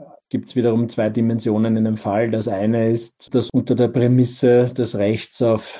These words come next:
Ausdrucksfreiheit und Recht auf freie Meinungsäußerung duldbar oder nicht. Und wenn es nicht duldbar ist, gibt es Ausnahmen aus Gründen der Religionsfreiheit, also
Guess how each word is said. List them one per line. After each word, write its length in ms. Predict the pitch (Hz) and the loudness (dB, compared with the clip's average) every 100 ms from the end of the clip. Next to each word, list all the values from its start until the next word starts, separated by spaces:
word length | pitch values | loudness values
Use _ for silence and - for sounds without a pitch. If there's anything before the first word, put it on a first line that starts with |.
| - | -12
Ausdrucksfreiheit 1000 | 87 110 - 127 120 - 101 98 113 117 | -2 -2 0 -2 -2 -2 -2 0 2 0
und 140 | 117 107 | 0 2
Recht 380 | 104 107 - 120 | 0 -2 -4 -2
auf 180 | 110 - | -2 -4
freie 480 | - - 107 107 | -14 -4 -2 2
Meinungsäußerung 1300 | 110 104 110 120 110 101 104 101 123 110 113 113 110 - - | 2 0 0 -2 -2 -2 -2 -2 0 2 2 2 0 -8 -6
duldbar 920 | - 123 131 131 - 113 117 123 135 - | 2 2 2 -2 -4 0 2 0 -2 -8
oder 300 | 143 117 110 | -2 0 2
nicht. 420 | 107 117 147 - _ | 4 2 0 -6 _
Und 160 | 113 104 | -4 0
wenn 140 | 113 | 0
es 140 | 117 117 | 0 2
nicht 380 | 123 123 - | 0 0 -2
duldbar 560 | 120 127 123 - 123 117 | 2 2 0 0 0 2
ist, 400 | 123 120 - - | 2 0 -6 -6
gibt 280 | 120 120 - | -4 -4 -2
es 140 | 113 | 0
Ausnahmen 960 | 110 101 107 113 110 107 110 110 113 113 | 0 0 0 0 2 2 2 2 0 -2
aus 220 | 120 113 | -6 -6
Gründen 500 | - 117 120 117 123 | -2 0 0 0 0
der 120 | 117 113 | 2 2
Religionsfreiheit, 1400 | 110 113 110 104 113 127 - 98 95 110 120 120 127 | 2 0 2 2 0 0 -4 -4 -2 0 0 0 -2
also 580 | 113 110 104 107 107 107 | -2 0 0 2 2 0